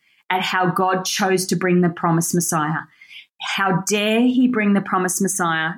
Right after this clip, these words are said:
that opened up the people of God to enemies, to everybody on the earth.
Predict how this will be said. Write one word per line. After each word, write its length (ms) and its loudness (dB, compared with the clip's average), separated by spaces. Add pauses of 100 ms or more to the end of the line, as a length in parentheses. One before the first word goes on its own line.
that 220 -2
opened 440 2
up 240 -2
the 80 0
people 340 0
of 140 0
God 380 0 (500)
to 320 0 (240)
enemies, 840 0 (180)
to 380 0
everybody 760 0
on 160 2
the 120 2
earth. 220 -4